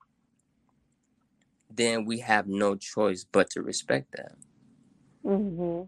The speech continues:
Speaker 1: It all circles back around to self and to the woman, for real.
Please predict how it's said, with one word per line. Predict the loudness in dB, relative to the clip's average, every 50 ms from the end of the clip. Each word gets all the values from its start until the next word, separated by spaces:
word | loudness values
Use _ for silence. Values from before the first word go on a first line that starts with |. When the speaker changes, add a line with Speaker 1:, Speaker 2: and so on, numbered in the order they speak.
| _ _ _ _ _ _ _ _ _ _ _ _ _ _ _ _ _ _ _ _ _ 6
Speaker 1:
It | 8 10 12
all | 12 12 12 10 8 6 2
circles | -2 -4 -4 -4 -4 -6 -14 -12 -6
back | -4 -4 -4 -4 -6 -8
around | -4 0 2 4 4 4 2 -2 -6 -12 -14 -20 -20 _ -8
to | -6 -6
self | -4 -2 0 0 0 0 -2
and | -10 -12 -10
to | -8 -8
the | -8 -4
woman, | 2 6 8 8 8 8 4 -2 -6 -10 _ -12
for | -10 -8 -4
real. | -4 -4 -4 -4 -8